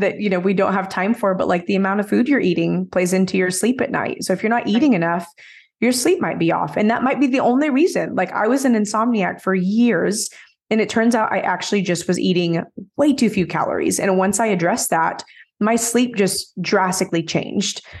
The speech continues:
Speaker 2: Hmm.
Speaker 1: Um, and then I think you asked, like, what are some of the s-, more supportive foods we can eat in times of high stress? I think having a mineral awareness is one of the best things that you can do. And so I, I get that that's maybe a new conversation for some people, but,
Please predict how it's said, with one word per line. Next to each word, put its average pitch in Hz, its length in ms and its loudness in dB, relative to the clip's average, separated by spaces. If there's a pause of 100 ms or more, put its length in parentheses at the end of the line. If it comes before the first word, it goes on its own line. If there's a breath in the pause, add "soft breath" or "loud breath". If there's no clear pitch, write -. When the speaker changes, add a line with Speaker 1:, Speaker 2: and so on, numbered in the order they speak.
(100)
Speaker 2:
Hmm. 233 200 4
Speaker 1:
Um, 175 640 0 (600)
and 208 160 2
then 196 100 2
I 196 80 0
think 220 220 0
you 202 80 2
asked, 180 260 0
like, 175 160 -2
what 185 160 0
are 202 60 0
some 196 160 -2
of 190 80 2
the 175 80 2
s-, 170 220 -2
more 196 220 4
supportive 180 480 -2
foods 196 300 0
we 180 100 2
can 180 160 -2
eat 175 360 2
in 185 220 2
times 185 340 0
of 160 100 -2
high 175 140 -4
stress? 180 580 -2 (720 loud breath)
I 233 60 0
think 277 200 0
having 311 300 0
a 208 40 2
mineral 190 500 2
awareness 226 540 0
is 202 80 -2
one 196 120 0
of 180 60 4
the 170 80 -2
best 165 300 -2
things 196 180 2
that 185 100 -2
you 185 120 2
can 175 180 0
do. 175 500 2 (200)
And 196 160 0
so 180 640 2
I, 202 160 0
I 214 60 0
get 247 200 0
that 233 120 -2
that's - 260 -2
maybe 196 260 2
a 185 40 2
new 180 160 4
conversation 180 580 0
for 175 220 0
some 185 240 0
people, 175 400 0
but, 175 240 0